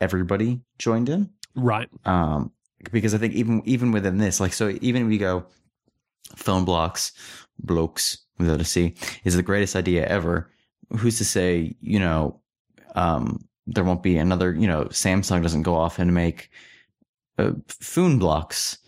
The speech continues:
Speaker 1: And then, you know, so half the companies go over there, half the companies go on this one, and you end up in the exact same sin-, situation, except you're still paying more because you get the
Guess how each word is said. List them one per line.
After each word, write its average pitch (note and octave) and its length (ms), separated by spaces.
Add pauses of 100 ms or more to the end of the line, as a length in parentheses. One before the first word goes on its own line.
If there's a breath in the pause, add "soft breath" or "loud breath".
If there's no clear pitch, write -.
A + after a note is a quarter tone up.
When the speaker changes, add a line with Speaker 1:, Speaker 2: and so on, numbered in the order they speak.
(420 soft breath)
Speaker 1:
And F2 440
then, F#2 220
you F#2+ 100
know, E2+ 140
so F#2+ 160
half G#2 260
the - 60
companies F#2+ 360
go F#2+ 140
over F2 180
there, F#2 240
half F#2 220
the - 60
companies F2 360
go F2 140
on E2 100
this G#2+ 220
one, F#2 140
and G2 120
you G2+ 60
end E2+ 80
up D#2+ 60
in F2+ 60
the E2+ 80
exact F2 320
same E2+ 200
sin-, G2+ 260
situation, A#2 500
except - 260
you're G#2 80
still - 180
paying F#2 260
more F#2 220
because F#2+ 260
you F2 60
get F#2 140
the E2+ 120